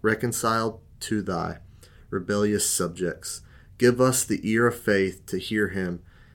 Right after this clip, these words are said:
the eye of faith to see him, the hand of faith to receive him, the appetite of faith to feed upon him, that we might find in him light, riches,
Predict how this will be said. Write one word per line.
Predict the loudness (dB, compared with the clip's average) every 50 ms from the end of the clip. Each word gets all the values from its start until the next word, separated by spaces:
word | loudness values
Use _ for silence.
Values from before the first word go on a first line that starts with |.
| -6 -2
the | 0 2 4
eye | 4 6 6 6
of | 6 4 2
faith | 2 2 2 2 2 -2 -4
to | -4
see | -2 0 0 2 2 2 2
him, | 0 -2 -2 -4 -4 -6 -10 -16 -20 -20 -20 -14 -8
the | -6 -2
hand | 0 4 4 6 6 4
of | 2 2
faith | 2 2 2 2 0 -2
to | -2 -2
receive | 0 0 0 0 0 0 0 0 -2 -2
him, | -4 -4 -4 -4 -6 -8 -12 -20 -20 -20 -20 -14 -8
the | -6 -2 0
appetite | 2 2 2 0 -2 -4 -4 -2 0 0 0 0
of | -2 -6 -6
faith | -4 -4 -4 -4 -6 -10
to | -16 -16
feed | -12 -8 -6 -4 -2
upon | -4 -4 -4 -4 -4 -4 -4 -4
him, | -4 -6 -6 -6 -8 -12 -16 -20 -20 -20 -20 -16 -4 0
that | 0 2 2
we | 2 2
might | 2 2 0 0 -2
find | -2 0 0 2 2 2 2 0
in | -2 -2
him | -2 -2 -4 -2
light, | -2 -2 -4 -4 -4 -4 -6 -8 -12 -20 -20 -20 -20 -20 -10 -4
riches, | 0 0 0 0 0 0 0 0 0 -2 -4 -6